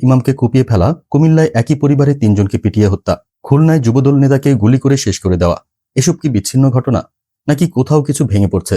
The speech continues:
পুলিশ বলছে তারা সর্বোচ্চ চেষ্টা করছে, তবু স্বীকার করছে টহল কমেছে, অভিযানেও ভয় কাজ করছে। সামাজিক যোগাযোগ মাধ্যমে ঘুরছে ভিডিও, কিন্তু আসামি ধরতে পুলিশের গতি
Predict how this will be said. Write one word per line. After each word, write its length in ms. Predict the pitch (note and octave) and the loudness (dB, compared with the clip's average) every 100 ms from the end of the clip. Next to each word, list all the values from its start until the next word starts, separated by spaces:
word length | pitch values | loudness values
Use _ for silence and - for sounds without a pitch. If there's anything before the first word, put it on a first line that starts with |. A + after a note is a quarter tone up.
| - _ _ _ | -6 _ _ _
পুলিশ 180 | C3+ F3+ E3 | 0 2 2
বলছে 280 | F3+ - C#3+ F3+ - | 0 0 -2 -2 -4
তারা 160 | A2 | -4
সর্বোচ্চ 380 | - C3+ C#3 D3 | 0 0 0 -2
চেষ্টা 280 | D3 G2+ G2+ | -2 -2 -2
করছে, 260 | F#2 F2 - - _ _ - | -2 -2 -6 -8 _ _ -2
তবু 140 | A2+ | 0
স্বীকার 280 | G#2+ A#2+ A#2 | 0 0 -2
করছে 280 | G#2 G2+ B2+ F3+ - _ | -2 -2 -2 -2 -6 _
টহল 240 | - A2 B2 | -4 0 0
কমেছে, 360 | A#2+ A2+ A2 C#3 C#3 - | 2 0 0 -2 -2 0
অভিযানেও 460 | B2+ D3 D3+ A2+ D#3 A2+ | 2 2 2 2 0 -2
ভয় 160 | G2+ | -2
কাজ 160 | G2 F#2 | 0 -4
করছে। 240 | - E2 G2+ - _ - | -4 -6 -6 -8 _ -4
সামাজিক 340 | - F3 F3 D3 | 0 2 2 2
যোগাযোগ 300 | C#3 E3 E3+ | 0 0 0
মাধ্যমে 320 | E3+ D3+ E3 C3+ | 2 2 2 0
ঘুরছে 320 | G#2 G#2 B2+ | -2 -2 -2
ভিডিও, 280 | F#2+ F#2 F#2+ F3 - _ | 0 2 2 0 -4 _
কিন্তু 200 | C#3 C#3+ | -4 -2
আসামি 360 | B2 C3 D#3 D#3 | -2 0 0 2
ধরতে 280 | C#3+ C#3 D3+ | 0 0 -4
পুলিশের 380 | D3 A2 - G#2 | 0 -2 -2 -2
গতি 260 | A2 A2+ | -2 0